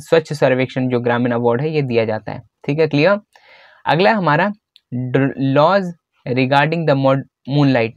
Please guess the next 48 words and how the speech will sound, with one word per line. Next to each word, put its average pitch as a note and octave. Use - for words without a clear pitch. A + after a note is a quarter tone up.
ठीक F3+
है। G3
सबसे D#3+
पहले D#3
मैं D#3
बता B2+
देता B2+
हूँ D#3+
मूनलाइट D3
होता C3+
क्या C3
है, E3
फिर E3
बात B2+
करेंगे C#3+
कि E3
लॉज C3+
जो B2+
हैं B2
उसको। A#2
देखिए F#3
मूनलाइट F#3
मतलब D#3
आसान D3
भाषा C3+
में C#3
समझाता A#2
हूँ। A#2+
देखिए D3
मान D3
लीजिए D3+
यहाँ B2+
पे D3+
कोई D3+
एक्स -
इंसान C3
है, C3+
अब E3+
ये D#3+
जो E3
है C3+
एक C#3+
सुबह D3+
से D#3+
लेकर D3+
शाम C#3
तक D3
कोई C#3+